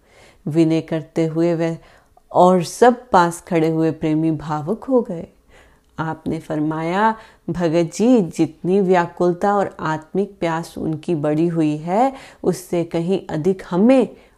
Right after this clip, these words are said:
अपनी रूहों से मिलने के लिए बेकरारी है। अब इंतज़ार की घड़ियां शीघ्र समाप्त होंगी। हम तो उन्हें कितनी बार झलक दिखाते हैं, उनकी आंतरिक मांग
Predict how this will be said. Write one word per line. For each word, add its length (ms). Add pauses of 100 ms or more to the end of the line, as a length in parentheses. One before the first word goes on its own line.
अपनी 580
रूहों 340
से 180
मिलने 420
के 200
लिए 240
बेकरारी 840
है। 320 (300)
अब 240
इंतज़ार 720
की 220
घड़ियां 480 (340)
शीघ्र 460
समाप्त 560
होंगी। 520 (300)
हम 260
तो 200
उन्हें 440
कितनी 460
बार 360
झलक 300
दिखाते 640
हैं, 380 (280)
उनकी 380 (100)
आंतरिक 720
मांग 600